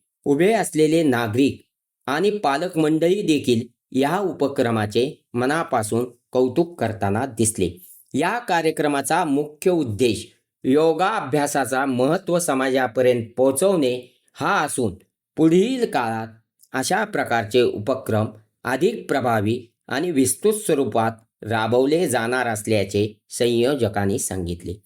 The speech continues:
अशा उपक्रमांमधून आपल्या संस्कृतीतील अमूल्य योग संपदा नव्या पिढीपर्यंत पोहोचवणे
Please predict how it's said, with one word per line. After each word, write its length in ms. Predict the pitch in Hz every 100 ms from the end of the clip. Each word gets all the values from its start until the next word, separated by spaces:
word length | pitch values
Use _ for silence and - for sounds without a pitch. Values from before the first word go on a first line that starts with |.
| - _ _
अशा 340 | - 147 214 226
उपक्रमांमधून 1200 | 196 180 175 175 147 139 127 123 117 110 104 104 - _ _
आपल्या 500 | 131 151 - 190 220
संस्कृतीतील 880 | 202 143 131 131 110 107 110 120 - _ _ -
अमूल्य 500 | 131 185 226 226 202
योग 320 | 165 147 143
संपदा 560 | - 123 107 110 98 107 - _ _
नव्या 440 | 120 135 160 170 220
पिढीपर्यंत 800 | 151 139 135 131 120 113 110
पोहोचवणे 720 | 113 135 147 143 143 151 151